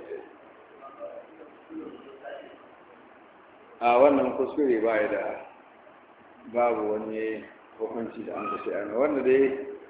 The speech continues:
a, ka ji wa, wa man qatalahu muta'ammidan fa jazaa'u. Amma da ka ji wa muta'ammida ce yana Qur'ani ya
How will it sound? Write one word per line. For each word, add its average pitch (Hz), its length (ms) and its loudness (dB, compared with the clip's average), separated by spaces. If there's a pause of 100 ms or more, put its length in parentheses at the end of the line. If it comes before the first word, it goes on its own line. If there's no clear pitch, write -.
(180)
a, 113 320 4
ka 135 220 4
ji 143 80 4
wa, 117 320 4
wa 123 140 4
man 139 200 0
qatalahu 120 400 0
muta'ammidan 127 800 0
fa 123 100 0
jazaa'u. 107 640 0 (760)
Amma 135 200 -4
da 143 120 0
ka 117 140 2
ji 113 100 0
wa 107 80 2
muta'ammida 110 680 0
ce 110 120 -6
yana 104 380 -4 (280)
Qur'ani 107 400 -4
ya - 100 -4